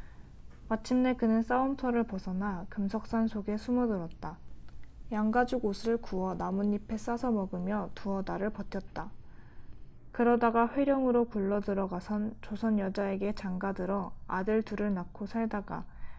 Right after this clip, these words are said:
팔십이 넘어 죽었다. 그 자손이 번성하여 백여 명이나 되지만 아직도 한 집에서 산다고 한다. 그야말로 반전에 반전이 거듭되는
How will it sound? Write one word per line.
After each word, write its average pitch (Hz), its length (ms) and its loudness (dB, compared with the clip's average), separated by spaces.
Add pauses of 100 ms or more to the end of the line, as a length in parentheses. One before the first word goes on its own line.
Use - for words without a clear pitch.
(160)
팔십이 247 460 2
넘어 190 260 0
죽었다. - 580 -6 (1300)
그 240 180 4
자손이 226 520 2
번성하여 202 760 0
백여 208 300 0
명이나 208 420 2
되지만 190 640 -2 (160)
아직도 196 460 -4
한 247 180 -2
집에서 220 420 -2
산다고 233 520 0
한다. 185 320 -2 (960)
그야말로 226 640 6
반전에 196 500 0
반전이 208 540 2
거듭되는 202 640 -4